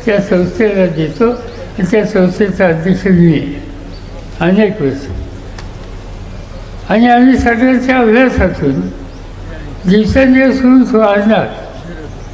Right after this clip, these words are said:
ऊसाचं उत्पादन वाढणार.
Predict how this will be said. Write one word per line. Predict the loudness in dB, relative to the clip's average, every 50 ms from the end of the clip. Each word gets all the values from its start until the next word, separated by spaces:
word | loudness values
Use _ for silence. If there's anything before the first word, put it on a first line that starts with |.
| -14 -16 -16 -16 -16 -16 -14 -14 -14 -14 -14 -14 -14 -14 -14 -14 -14 -14 -14 -14 -14 -6 0 2
ऊसाचं | 2 2 2 2 0 0 2 2 2 2
उत्पादन | 2 0 -2 0 2 2 2 4 2 4 4 4 4
वाढणार. | 4 2 2 2 2 2 2 0 0